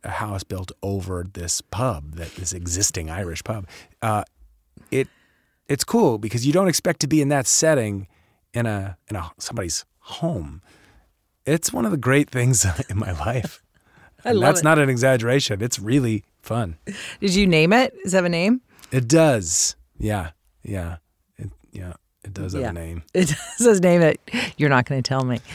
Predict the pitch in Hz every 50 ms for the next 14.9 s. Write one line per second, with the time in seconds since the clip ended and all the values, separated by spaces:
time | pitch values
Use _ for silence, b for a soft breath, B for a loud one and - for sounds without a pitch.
0 | B B B - _ _ _ - 151 147 151 151 147 139 135 131 131 131 135 127
1 | 127 127 123 - - 127 - - - 139 147 151 117 - 196 165 170 160 160 151
2 | 143 139 120 117 135 127 110 - - 131 117 208 220 214 175 160 170 214 294 -
3 | 294 220 226 262 294 - - 240 262 262 262 269 285 294 269 226 202 190 175 170
4 | 156 156 143 147 156 151 156 160 165 180 185 - 196 208 214 214 214 220 226 240
5 | 240 233 220 - - 175 156 151 147 147 143 147 147 - - 190 180 151 143 147
6 | 156 160 - - - - - 165 156 151 143 151 143 - 160 156 156 156 170 -
7 | - 147 135 156 143 135 139 147 147 - - 143 139 - - - 156 143 143 143
8 | 143 - - - 151 B B B B B B B B B B B B - 202 190
9 | - - 240 240 226 - - 170 151 139 135 139 135 131 143 147 151 - - 127
10 | 127 123 - - 143 127 127 120 117 - 185 185 175 170 170 156 147 147 147 143
11 | 131 - 151 127 - 139 135 135 131 123 139 139 - - 123 123 143 - - -
12 | 156 151 - - 147 143 139 139 135 135 - - _ - 113 - 175 170 - 175
13 | 180 180 175 - 170 165 - - 175 160 156 156 151 143 135 135 135 147 120 110
14 | 160 - - 151 - - - - - - - - 160 151 - - - -